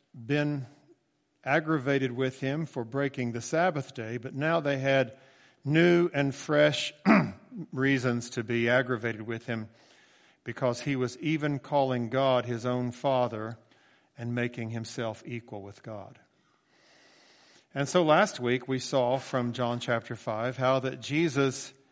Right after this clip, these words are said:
uh, strengthens their suspicion. They thought it was a suspicion of heresy. "You're making yourself equal with God." But Jesus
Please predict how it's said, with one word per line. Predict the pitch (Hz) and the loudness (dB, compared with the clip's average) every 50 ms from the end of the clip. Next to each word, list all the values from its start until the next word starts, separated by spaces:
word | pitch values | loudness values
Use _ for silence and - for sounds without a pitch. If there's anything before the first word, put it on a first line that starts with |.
| _ _ _ _ _ _ _ _ _ _ _ _ - | _ _ _ _ _ _ _ _ _ _ _ _ -12
uh, | 113 107 107 101 104 123 131 - _ _ _ _ _ _ _ _ _ _ _ - | -10 -10 -8 -10 -10 -12 -16 -20 _ _ _ _ _ _ _ _ _ _ _ -12
strengthens | - - - - 165 180 202 214 196 - - 139 127 131 147 165 160 - - - - _ _ _ _ | -10 -10 -4 0 2 4 4 4 2 0 0 0 2 2 0 -2 -4 -8 -10 -16 -18 _ _ _ _
their | 117 104 135 139 147 147 | -8 -2 0 0 2 0
suspicion. | 135 - - 151 135 - - - - 180 190 175 - - 139 127 175 196 180 - - _ _ _ _ _ _ _ _ _ _ _ _ _ | 0 -2 -4 -4 -4 -6 -4 -2 0 2 2 2 2 2 0 0 0 -2 -6 -8 -14 _ _ _ _ _ _ _ _ _ _ _ _ _
They | 131 143 175 180 | 0 0 0 2
thought | 175 - 165 156 147 | 2 2 4 4 4
it | 151 147 - | 4 2 -2
was | 139 131 131 131 131 131 127 - - - _ _ _ _ _ _ - | 0 0 2 2 2 2 0 -4 -8 -16 _ _ _ _ _ _ -4
a | 131 135 | -2 -2
suspicion | 131 - 143 123 - - - - 151 139 - - 135 127 | -2 -2 -4 -6 -8 -6 -4 -2 -2 -2 -2 -2 -2 -2
of | 120 117 120 - - _ _ _ | -2 -2 -4 -8 -20 _ _ _
heresy. | - - 165 180 190 180 156 135 - - - 123 113 131 202 233 - - _ _ _ _ _ _ _ _ _ _ _ _ _ _ _ - | -8 -2 0 2 4 4 2 0 -2 -4 -6 -4 -4 -4 -4 -6 -8 -14 _ _ _ _ _ _ _ _ _ _ _ _ _ _ _ -10
"You're | 117 | -6
making | 117 123 127 127 - 131 123 120 | -2 -2 -2 -2 -2 -4 -4 -4
yourself | 117 117 - - 135 123 117 113 - | -4 -4 -4 -2 -2 -2 -2 -4 -6
equal | 127 123 120 - 117 113 | -8 -8 -8 -8 -10 -10
with | 110 107 - | -10 -10 -8
God." | - 143 156 147 120 110 123 135 131 - - - - _ _ - - _ _ _ | -2 0 2 2 2 2 0 -4 -6 -12 -20 -20 -20 _ _ -20 -20 _ _ _
But | - 120 113 | -10 -10 -6
Jesus | 117 135 160 180 165 127 151 147 143 127 - - - - | -2 2 2 2 2 2 2 2 2 0 -2 -8 -12 -14